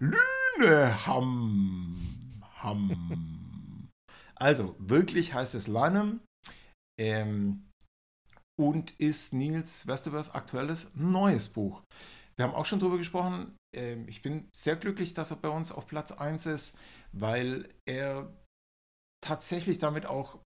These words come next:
neuere Wege geht, wie bei Athos, andere Wege und trotzdem was geschaffen hat, was meiner Meinung nach deutsche S F ist. Und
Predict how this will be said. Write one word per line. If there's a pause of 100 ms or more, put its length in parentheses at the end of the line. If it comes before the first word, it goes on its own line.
(140)
neuere
Wege
geht,
wie
bei
Athos,
andere
Wege (400)
und
trotzdem
was
geschaffen
hat,
was
meiner
Meinung
nach
deutsche
S
F
ist. (760)
Und